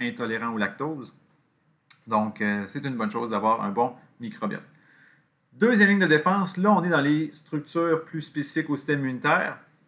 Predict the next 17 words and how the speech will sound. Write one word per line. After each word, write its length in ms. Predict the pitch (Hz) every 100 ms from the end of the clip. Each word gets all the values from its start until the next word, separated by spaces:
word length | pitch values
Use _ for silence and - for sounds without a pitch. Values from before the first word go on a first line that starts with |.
| _ _ _ - _ _ _ _ _ _ _
Là-dedans, 380 | 156 180 165 190
on 40 |
va 60 | 170
parler 220 | 156 165
de 80 | 139
la 120 | 151
phagocytose. 840 | 160 - 143 139 - 160 - - - -
Phagocytose, 500 | 120 131 - 151 147
c'est 120 | 139
quoi ? 280 | 175 180 - - _ _ _
C'est 140 | _ -
quand 280 | 135 131 135 - _ _
une 120 | 135
cellule 480 | 131 120 127 135 131 - _ -
mange 560 | 110 127 113 98 - _ _ _ _ _
un 100 | 127
micro-organisme. 720 | 127 113 127 120 117 135 160